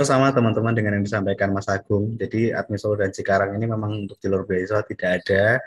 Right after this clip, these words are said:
tapi kita sangat terbuka lebar-lebar. Memang bagi teman-teman yang memang punya niat yang besar untuk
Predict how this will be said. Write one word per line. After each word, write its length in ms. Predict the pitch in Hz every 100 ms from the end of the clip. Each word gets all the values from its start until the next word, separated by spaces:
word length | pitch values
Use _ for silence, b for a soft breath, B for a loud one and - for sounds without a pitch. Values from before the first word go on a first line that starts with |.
| B B B
tapi 240 | - 113 127
kita 160 | 135
sangat 320 | 131 120 120 120 -
terbuka 480 | - 117 113 113 113
lebar-lebar. 800 | 117 117 113 110 107 107 95 - - -
Memang 240 | 104 101 101
bagi 160 | 101
teman-teman 480 | 98 101 101 113 117
yang 100 | 113 113
memang 240 | 113 113
punya 320 | 113 117 117
niat 320 | 117 117 113
yang 240 | 117 117 117
besar 320 | 98 110 107
untuk 240 | 104 117